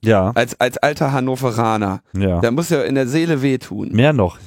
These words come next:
Speaker 1: Ich bin auch wirklich ein altes,
Speaker 2: Cebitianer.
Speaker 1: ich bin ein richtiges Cebit-Kind. Ich kenn das wirklich von Anfang an.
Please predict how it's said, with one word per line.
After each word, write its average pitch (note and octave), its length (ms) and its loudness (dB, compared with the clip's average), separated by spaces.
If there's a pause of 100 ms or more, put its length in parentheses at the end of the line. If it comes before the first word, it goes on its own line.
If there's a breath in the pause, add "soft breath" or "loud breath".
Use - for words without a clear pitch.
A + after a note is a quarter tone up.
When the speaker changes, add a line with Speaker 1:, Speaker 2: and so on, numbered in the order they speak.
(120)
Speaker 1:
Ich - 160 -12
bin A2+ 180 0
auch - 280 -2
wirklich C3 300 -2
ein C3+ 100 -2
altes, C#3 340 2
Speaker 2:
Cebitianer. G#2 580 0
Speaker 1:
ich G#2 60 -4
bin B2+ 100 2
ein B2+ 40 0
richtiges C3+ 440 -2
Cebit-Kind. A#2+ 840 -2
Ich - 80 -20
kenn G#2 180 0
das G#2+ 240 -2
wirklich A2 260 -6
von - 140 -6
Anfang G#2 320 -4
an. F#2+ 240 -4